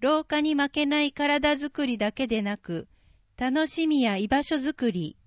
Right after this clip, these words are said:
活躍、見守りにもつながります。既存のグル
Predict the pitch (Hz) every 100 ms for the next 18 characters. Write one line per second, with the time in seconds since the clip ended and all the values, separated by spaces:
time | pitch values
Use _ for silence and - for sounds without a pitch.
0 | _ _ - - 254 311 302 294 - 285
1 | - _ - 254 302 311 311 311 311 311
2 | 269 - 220 220 226 220 214 208 202 208
3 | - _ - - - _ _ _ _ _
4 | - 269 269 330 320 311 311 294 302